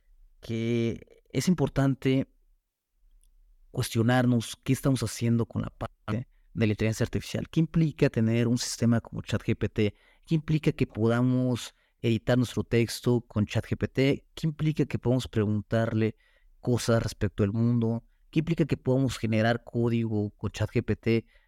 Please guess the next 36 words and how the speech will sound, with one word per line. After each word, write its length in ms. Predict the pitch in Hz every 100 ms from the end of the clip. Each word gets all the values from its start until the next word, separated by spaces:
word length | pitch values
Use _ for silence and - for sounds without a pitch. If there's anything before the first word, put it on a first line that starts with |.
| -
¿Dónde 180 | 170 170
está 180 | - 151
la 120 | 139
labor 240 | 113 123
humana? 500 | 113 104 113 117 107 -
¿Quiénes 200 | 139 135
somos 180 | 135 127
nosotros? 640 | 104 - 110 - 113 - - _ 151
¿Dónde 180 | 156
queda 160 | 147 143
la 160 | 113 -
parte 300 | 113 107 117
orgánica, 500 | 113 110 117 104 117
es 80 |
decir, 260 | 110 - 113
nosotros? 640 | 113 - 107 - - - - _ _
Cuando 180 | - 117
interactuamos 800 | 107 113 - 123 131 131 117 - _ _
con 160 | - 113
lo 100 | 110
que 300 | - 110 107
Atocha 560 | 110 123 - 131 110 - _
menciona 360 | - 110 120 120
como 200 | - 110
digital 380 | 113 113 - 107
junk, 360 | 110 113 113 - - _ _ _ _ _ -
con, 400 | - 107 98 95 - _ _
como 600 | - 110 104 104 98 85 _
este 240 | - - 127
montón 300 | 110 101 117
de 80 | 110
cables 800 | 120 117 113 117 110 - - - _ _
y 100 | -
de 40 | 104
electricidad 720 | 101 - 101 - 104 117 113
que 440 | - 104 95 87